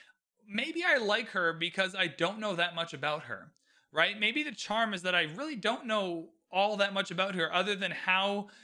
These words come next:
she kind of fits into the rest of this world. Ted Lasso just really recently did a deep dive episode on one of its characters.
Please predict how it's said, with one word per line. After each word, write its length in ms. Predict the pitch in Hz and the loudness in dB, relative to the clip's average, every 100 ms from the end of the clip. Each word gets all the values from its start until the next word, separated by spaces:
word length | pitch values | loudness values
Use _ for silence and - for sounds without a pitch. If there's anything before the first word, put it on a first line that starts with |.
| - | -20
she 720 | - - - 202 190 175 175 - | -12 -8 -4 -2 0 -2 -4 -4
kind 240 | 180 170 | 0 0
of 100 | 143 | -2
fits 340 | - 202 190 | -4 -4 -4
into 340 | - 190 170 156 | -4 -4 -4 -4
the 100 | 147 | 0
rest 280 | 151 147 151 | 0 0 -4
of 100 | 139 | -8
this 180 | 131 | -10
world. 380 | 160 165 127 117 - - - | -4 0 0 -4 -10 -20 -2
Ted 180 | 240 | 0
Lasso 400 | 247 233 269 247 | 2 2 2 -2
just 220 | 208 175 - | -4 -6 -2
really 320 | 175 170 180 | -2 -2 -4
recently 480 | 165 175 - 180 165 | -2 -4 -4 -10 -6
did 160 | 156 | -4
a 80 | 143 | -4
deep 260 | 123 165 170 | -4 -6 2
dive 220 | 165 156 | 2 4
episode 400 | 156 165 170 165 | 0 -2 -2 0
on 140 | 147 | 0
one 160 | 147 151 | 0 0
of 80 | 147 | -2
its 140 | - | -4
characters. 600 | - 160 185 220 240 254 | 0 2 2 0 -2 -4